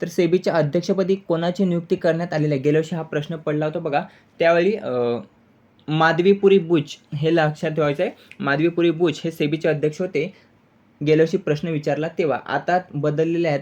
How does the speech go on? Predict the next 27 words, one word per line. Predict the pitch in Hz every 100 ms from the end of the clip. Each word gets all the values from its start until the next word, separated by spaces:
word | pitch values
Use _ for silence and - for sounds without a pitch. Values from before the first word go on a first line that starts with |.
| -
तर | 175 -
तुहिकांत | 170 175 180 175 170
पांडे, | 175 151 139
लक्षात | 139 139 151
ठेवायचं | 143 135
आहे, | 180 -
तुहिकांत | 156 160 165 156
पांडे | 160 170 185 151
हे | 127 156 156
Securities | 160 170 170 170 175 -
and | 151 170
Exchange | 139 - 156 156 156
Board | 131 107 - - _ -
of | 151 - -
India | 175 156 120
म्हणजेच | 135 151 175
सेबी, | - - 165 165 117
तर | 165 196 - _
त्याचे | 131 131 185 196
अध्यक्ष | 135 139 127 127 - 170 -
आहेत. | 143 117 -
सेबीची | 127 147 139 151 165
स्थापना | 160 - - 151
विचारली | 156 147 156 147 151
जाते, | 165 165 185
सेबीची | - 139 147 156
स्थापना | 151 147 139 151